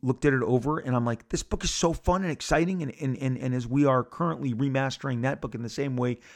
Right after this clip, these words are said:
that we are remastering, uh, remastering Prophet number one, which comes out in July, you should look for both of these. Pr-, uh, the Brigade number one remastered, uh, comes out in, uh, in August. And it's fun getting, um,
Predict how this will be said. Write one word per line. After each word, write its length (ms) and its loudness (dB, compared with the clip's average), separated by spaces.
that 120 -8
we 160 2
are 60 4
remastering, 1000 0
uh, 180 -4
remastering 580 -2
Prophet 360 -2
number 180 2
one, 180 2
which 140 -4
comes 180 0
out 100 -2
in 80 -4
July, 420 2
you 100 -10
should 140 -6
look 100 -2
for 120 -4
both 240 2
of 100 -4
these. 240 -2
Pr-, 180 0
uh, 180 2
the 120 -4
Brigade 580 4
number 220 2
one 180 2
remastered, 640 0
uh, 160 -4
comes 360 0
out 380 0
in, 320 2
uh, 240 -4
in 140 -4
August. 480 4
And 80 -2
it's 140 0
fun 340 4
getting, 480 2
um, 360 -4